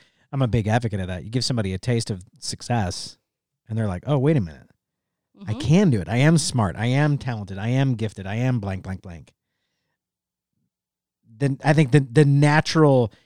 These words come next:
Speaker 1: human D N A is, "I like that."
Speaker 2: I like that feeling.
Speaker 1: <laughs> I
Speaker 2: Yeah, I
Speaker 1: want,
Speaker 2: like that feeling of doing
Speaker 1: I
Speaker 2: good.
Speaker 1: want,
Speaker 2: Yeah.
Speaker 1: I want some more of that.
Speaker 2: Mm-hmm.
Speaker 1: Uh, little, oop,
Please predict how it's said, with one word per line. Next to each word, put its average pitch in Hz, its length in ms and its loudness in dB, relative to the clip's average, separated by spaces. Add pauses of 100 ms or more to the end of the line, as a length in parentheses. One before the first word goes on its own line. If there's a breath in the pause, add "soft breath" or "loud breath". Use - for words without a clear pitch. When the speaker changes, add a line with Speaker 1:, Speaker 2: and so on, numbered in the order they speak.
(100 soft breath)
Speaker 1:
human 147 880 0 (440)
D 147 280 4
N 113 160 0
A 104 460 -4 (140)
is, 113 240 -4 (380)
"I 135 60 -6
like 127 300 -2
that." 62 260 -16 (180)
Speaker 2:
I 226 80 -8
like 233 180 -6
that 202 120 -12
feeling. 226 300 -6
Speaker 1:
<laughs> - 20 -4
I - 20 -4
Speaker 2:
Yeah, - 80 -6
I 254 120 6
Speaker 1:
want, - 120 -2
Speaker 2:
like 240 180 0
that 285 160 -4
feeling 277 300 -6
of 196 80 -12
doing 240 200 -4
Speaker 1:
I 165 80 8
Speaker 2:
good. 175 60 8
Speaker 1:
want, 180 240 4
Speaker 2:
Yeah. 214 240 -8
Speaker 1:
I 165 80 0
want 165 280 0
some 151 140 -4
more 156 220 -4
of 110 80 -8
that. 92 220 -12
Speaker 2:
Mm-hmm. 208 240 -12
Speaker 1:
Uh, 139 200 4
little, 147 320 4 (640)
oop, 165 140 2